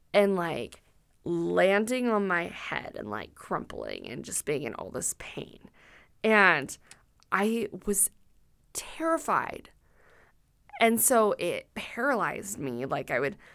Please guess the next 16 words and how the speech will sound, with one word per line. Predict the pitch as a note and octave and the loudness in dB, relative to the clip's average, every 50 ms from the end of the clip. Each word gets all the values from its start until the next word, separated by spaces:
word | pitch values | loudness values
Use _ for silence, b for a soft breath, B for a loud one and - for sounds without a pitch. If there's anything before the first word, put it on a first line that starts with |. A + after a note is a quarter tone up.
| b b b | b b b
be | - | -8
like, | E3+ E3+ - | -6 -4 -4
"Okay, | G3 - - D#4+ E4+ F4 E4+ | -4 -4 0 2 2 4 4
I'm | D4+ C#4 | 4 4
gonna | C4 B3+ C4 | 2 0 0
do | B3 C4 D4+ E4 D#4+ | -2 -2 -2 0 2
it, | D4+ C#4 | 2 2
I'm | - B3+ | 0 0
gonna | B3 A#3+ A#3+ | 0 0 0
do | A#3 C#4 D4 | 0 0 0
it." | D4 - | 0 0
And | - F#3+ | 0 0
I | F#3 | 0
would | F3+ G3+ | -2 -2
take | - - G3+ - | -4 -8 -8 -8
forever | - - - - - - G3 G3+ F#3+ F#3+ F3+ E3+ D#3+ G3 | -8 -8 -10 -6 -2 0 0 2 4 4 2 2 2 -2